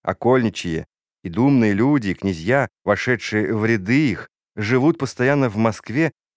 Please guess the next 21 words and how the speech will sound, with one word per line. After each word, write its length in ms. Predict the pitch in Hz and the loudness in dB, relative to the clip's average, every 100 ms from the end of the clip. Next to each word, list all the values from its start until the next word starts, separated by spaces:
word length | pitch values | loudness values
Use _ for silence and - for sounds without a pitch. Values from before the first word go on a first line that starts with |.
| - | -6
и 80 | |
беспрестанно 840 | 151 139 - 120 - 147 170 160 147 | -4 -4 -2 -4 -2 0 2 0 0
толпятся 720 | 131 110 131 139 - 120 117 | -2 -2 -4 -4 -6 -6 -6
во 180 | 104 104 | -4 -6
дворце. 640 | 98 107 104 - - 85 78 _ _ _ _ | -2 -2 -4 -6 -6 -6 -8 _ _ _ _
В 140 | - | -12
пятнадцатом, 840 | - 131 139 147 - 107 98 90 - | -4 -2 0 -2 -4 -6 -4 -4 -4
шестнадцатом 720 | - 104 113 117 - - 95 | -8 -4 -2 -2 -4 -6 -6
и 140 | 110 | -6
семнадцатом 720 | 101 110 104 107 - - 87 | -6 -2 0 -2 -4 -10 -10
веках 460 | 80 90 156 156 - _ _ _ _ _ _ | -8 -6 -4 -6 -10 _ _ _ _ _ _
отношения 580 | 107 - 135 - 185 170 | -6 0 -2 0 0 0
остаются 500 | 151 - 147 151 - | 0 -2 -2 -2 -6
те 300 | 131 - 147 | -6 0 0
же, 200 | 139 143 - _ _ | 0 -6 -8 _ _
какие 260 | 104 - 113 | -8 -2 -2
были 300 | 101 120 110 | 0 2 0
в 80 | |
десятом 560 | 87 92 - 135 147 123 | -2 -6 0 0 0 -6
и 140 | - 120 | -4 -4
одиннадцатом. 840 | 110 92 104 82 - - - - | -4 -4 -4 -4 -10 -20 -20 -20